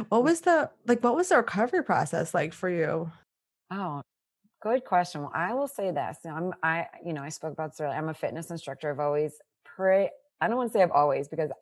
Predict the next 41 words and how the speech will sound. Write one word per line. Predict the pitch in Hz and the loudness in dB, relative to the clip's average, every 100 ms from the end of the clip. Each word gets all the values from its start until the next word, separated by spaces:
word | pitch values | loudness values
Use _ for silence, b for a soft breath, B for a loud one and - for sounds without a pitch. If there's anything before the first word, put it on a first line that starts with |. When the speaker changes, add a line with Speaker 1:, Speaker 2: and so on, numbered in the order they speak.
| _ _ - - | _ _ -20 -8
Speaker 2:
just | - 180 202 220 - | 6 8 10 6 -2
like | 185 180 131 104 - _ - | 0 2 2 -2 -14 _ 4
every | 170 190 185 190 | 6 6 4 4
other, | 175 170 160 151 151 - b b | 4 4 2 0 -2 -6 b b
like, | 160 160 | -4 -4
so | - 214 202 | 2 4 4
many | 175 151 147 | 2 0 -2
women | 156 147 151 | -2 -2 -2
out | 151 160 | -2 0
there | 165 156 160 - B B | 2 2 0 -6 B B
who | 196 | 2
have | 160 - | 2 2
fallen | - 170 175 | 4 4 4
off | 185 175 | 0 -2
the | 156 | -4
wagon | 139 131 160 180 | 0 0 0 -2
when | 139 | -2
it | 143 | -6
comes | 165 147 151 - | -8 -8 -6 -8
to | 151 | -6
fitness, | 143 - 165 185 - b b b _ | -2 -2 -2 -6 -10 b b b _
I | 147 147 - - | -4 -4 -8 -4
totally | 156 147 139 190 | 0 2 4 4
have. | 165 123 110 151 196 - b b - | 4 2 2 -2 -6 -14 b b -8
I | 143 | -4
have | 151 143 | -4 -4
been | 151 151 | -2 -2
through | 160 151 | -2 -4
my | 143 139 | -2 -4
whole, | 143 143 143 139 127 - _ _ | 0 2 2 0 -6 -14 _ _
you | 151 | -10
know, | 120 - - _ | -10 -12 -20 _
gain | 185 190 185 | -2 0 2
weight. | 170 160 | 2 2
I | 165 | 2
have | 185 143 | 2 0
a | |
tendency | - 151 156 131 | -4 -6 -6 -6
to | 127 | -8
hold | - 143 139 | -4 -4 -2
weight. | 139 131 135 | -4 -2 -4